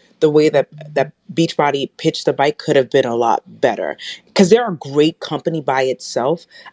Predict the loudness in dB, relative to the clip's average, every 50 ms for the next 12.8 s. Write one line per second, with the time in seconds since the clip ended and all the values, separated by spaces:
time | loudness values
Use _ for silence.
0 | -2 -2 -2 -2 -2 -4 -4 -2 -2 -2 -2 -2 -4 -6 -6 -6 -6 -6 -4 -2
1 | 0 0 0 0 -2 -2 -2 -2 -2 -4 -4 0 2 2 2 2 2 -2 -4 0
2 | 2 2 4 4 2 0 -4 -8 -10 -10 -10 -10 -8 -6 -2 2 2 2 0 0
3 | -8 -18 -18 -8 0 2 4 4 4 4 2 0 -2 -4 -2 -4 -4 -2 -2 -4
4 | -4 -4 -6 _ _ _ _ _ _ _ -8 -2 0 0 0 0 2 2 4 4
5 | 4 2 0 -2 -6 -6 -4 -6 -6 -6 -4 -4 -4 -4 -4 -6 -6 -4 -4 -2
6 | -2 -2 -4 -6 -6 -6 -4 -4 -2 -2 -2 -2 -2 -2 -2 -2 -2 -2 -2 -2
7 | -2 -4 -2 2 2 2 2 2 0 -2 -2 0 -2 -2 0 0 0 0 -2 -2
8 | -4 -8 -8 -4 -4 -4 -4 -4 -10 -10 _ _ -8 -4 -2 0 0 0 0 2
9 | 0 0 2 4 4 4 4 2 0 -6 -16 -18 -14 -6 -2 -2 -2 0 0 0
10 | 2 4 4 4 4 4 4 4 2 0 -2 -2 -4 -2 -2 0 0 2 2 0
11 | 0 -2 -2 -2 0 0 -2 -4 -6 -10 _ _ _ _ _ -2 0 0 0 0
12 | 0 -2 0 0 0 0 0 -2 -4 -4 -2 -4 -4 -4 -4